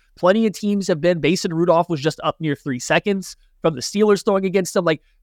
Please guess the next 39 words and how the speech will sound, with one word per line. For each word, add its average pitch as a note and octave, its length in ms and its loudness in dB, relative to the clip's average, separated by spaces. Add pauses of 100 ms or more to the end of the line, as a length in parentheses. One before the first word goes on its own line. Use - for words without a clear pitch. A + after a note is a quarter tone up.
(100)
the F3+ 160 2
ball A3 360 2
doesn't F3+ 480 2
have E3 240 0
to D#3 80 -6
come D#3 440 0
out D3+ 280 4 (100)
immediately D#3 720 -2
to E3 120 -4
beat D#3 280 -4
this D3 160 -2
pass A#3 340 2
rush. C#3+ 380 -2 (280)
And F3+ 160 4
when E3+ 140 -2
the D3 80 0
coverage G3 400 0
unit F3+ 180 0
behind D3+ 420 -2
it G#3 160 0
isn't E3+ 280 -2
doing D#3 240 -2
their C3+ 140 4
part, E3 320 2
when D3 180 -8
they're D#3 160 2
not F3 240 0
creating D#3+ 320 -2
that C3+ 180 0
confusion, D#3+ 480 -4
when C3+ 140 -4
they're C#3+ 100 0
not E3+ 240 2
forcing E3 340 -2
quarterbacks D3+ 480 0
to C#3+ 60 -6
hold C#3 180 -4
the B2+ 80 -6
ball, D3 400 0